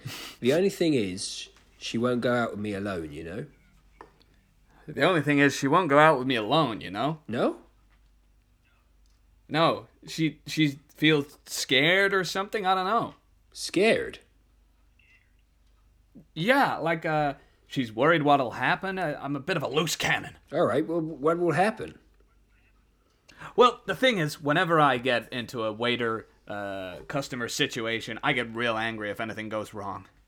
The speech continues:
Speaker 2: Mm-hmm. See, I knew it. I knew
Speaker 1: Yeah.
Speaker 2: it. I knew it. And when is this?
Speaker 1: Well, this is any time I go to the restaurant. I mean, last time we went, it was, it was Olive Garden. I just punched out the waiter, man.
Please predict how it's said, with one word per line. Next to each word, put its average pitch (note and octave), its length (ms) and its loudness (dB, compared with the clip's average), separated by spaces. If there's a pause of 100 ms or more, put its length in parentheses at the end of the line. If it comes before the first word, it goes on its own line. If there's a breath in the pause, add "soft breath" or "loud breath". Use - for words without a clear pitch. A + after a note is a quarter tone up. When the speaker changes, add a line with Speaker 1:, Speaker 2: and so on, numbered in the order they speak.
(720)
Speaker 2:
Mm-hmm. A2 340 -8 (360)
See, C3+ 220 -2
I A#2+ 100 -2
knew C#3+ 200 0
it. - 180 -10
I A2+ 120 -6
knew C#3 200 0
Speaker 1:
Yeah. A2 80 -2
Speaker 2:
it. - 120 -14 (140)
I C3 200 0
knew D3 360 2
it. - 200 -10 (100)
And C3 220 -2
when D#3 160 4
is D3+ 140 2
this? - 360 0 (1300)
Speaker 1:
Well, C#3 120 0
this E3+ 140 0
is C#3+ 100 0
any C#3 220 4
time C#3 260 0
I B2 100 0
go B2 140 -2
to A#2+ 100 -2
the G#2+ 100 -4
restaurant. A2+ 540 -4
I G#2+ 100 -8
mean, A2 160 -8
last D#3+ 280 0
time A#2 160 -4
we G#2+ 80 -10
went, A#2 200 -8
it A2 80 -8
was, G#2+ 160 -12
it G#2 100 -10
was G#2+ 140 -10
Olive B2+ 360 -2
Garden. C3+ 380 2
I E3+ 180 0
just A#2+ 200 -12 (240)
punched D3 340 -4
out C3 180 0
the G#2 100 -12
waiter, G#2 340 -8
man. G2 260 -16